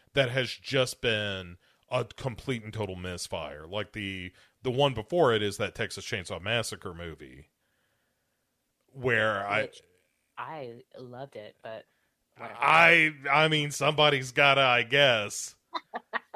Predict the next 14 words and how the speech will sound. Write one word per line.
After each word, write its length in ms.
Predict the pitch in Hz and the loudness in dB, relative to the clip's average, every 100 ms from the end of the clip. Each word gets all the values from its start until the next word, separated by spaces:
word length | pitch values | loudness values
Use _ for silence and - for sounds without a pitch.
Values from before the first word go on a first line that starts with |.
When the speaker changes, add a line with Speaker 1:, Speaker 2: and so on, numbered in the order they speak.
| - - - _ _ | -14 -14 -20 _ _
Speaker 1:
But 100 | 147 | 4
I 80 | 147 | 6
was 180 | 147 139 | 6 4
like, 220 | 147 131 - | 4 2 4
"Oh, 320 | 170 170 151 | 6 8 6
yeah, 340 | 139 151 139 120 | 6 6 6 4
so 280 | - 139 131 | 2 2 2
what 420 | 113 113 127 143 | -2 0 4 4
if 340 | 139 135 - | 2 0 -4
that 200 | 131 123 | 0 0
Halloween 840 | 113 135 131 127 113 113 127 135 135 | 4 4 4 2 0 -2 -4 -4 -4
remake 720 | 127 135 139 135 135 135 - | -2 0 2 2 2 0 -6
only 440 | 123 123 120 120 113 | -8 -6 -4 -4 -4
with 420 | 104 107 104 | -4 -2 -2